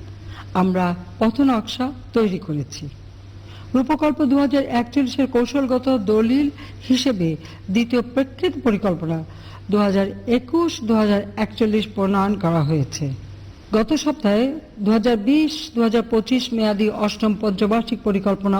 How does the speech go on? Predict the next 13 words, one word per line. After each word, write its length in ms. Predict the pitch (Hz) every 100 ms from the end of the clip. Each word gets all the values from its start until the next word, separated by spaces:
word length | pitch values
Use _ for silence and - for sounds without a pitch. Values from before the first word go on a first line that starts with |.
| 208
অনুমোদিত 520 | 190 190 190 180 185 190
হয়েছে, 460 | 151 160 - - 131 - - - - - - -
যা 120 | 202
বাস্তবায়নে 540 | 202 202 208 226 240 285
প্রাক্কলিত 640 | - 226 - 202 196 196 190 165
ব্যয় 260 | 170 185
ধরা 260 | 190 208 233 240
হয়েছে 300 | 262 262 330 330 - - - - - -
চৌষট্টি 1500 | 247 254 311 311 - _ _ _ _ _ _ _ - 214 220
হাজার 420 | 214 202 220 - 214 196
নয়শো 440 | 185 _ _ - 190 190
আশি 200 | 190 185
কোটি 280 | 185 170 175